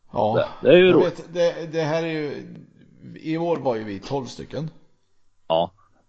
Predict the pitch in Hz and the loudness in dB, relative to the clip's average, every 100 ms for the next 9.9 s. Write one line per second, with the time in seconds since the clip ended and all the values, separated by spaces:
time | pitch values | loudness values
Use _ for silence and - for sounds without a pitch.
0 | _ _ _ _ - 107 107 120 123 120 | _ _ _ _ -20 -10 -2 2 2 0
1 | 113 90 95 _ - - 107 107 - - | -4 -6 -10 _ -12 -10 -6 -8 -8 -10
2 | 85 98 95 95 90 90 80 78 - 104 | -10 -10 -10 -10 -10 -10 -12 -10 -10 -10
3 | 82 98 - 117 123 151 - - - - | -10 -12 -10 -4 -2 -2 -4 -16 -20 -12
4 | 110 107 104 110 107 101 101 107 110 117 | -10 -10 -10 -10 -8 -8 -8 -8 -8 -6
5 | 127 156 _ _ _ _ _ - 151 123 | -8 -8 _ _ _ _ _ 4 6 8
6 | 117 - 107 104 87 110 110 117 85 87 | 6 4 4 4 4 2 2 2 4 6
7 | 123 139 101 - 101 120 110 90 90 90 | 6 6 6 0 0 4 4 2 -2 -2
8 | 87 - 107 90 - 82 90 - 92 90 | 0 2 2 2 0 0 0 0 0 0
9 | 90 87 - - - 92 - 104 110 | -2 -4 -4 -16 -12 -4 2 4 2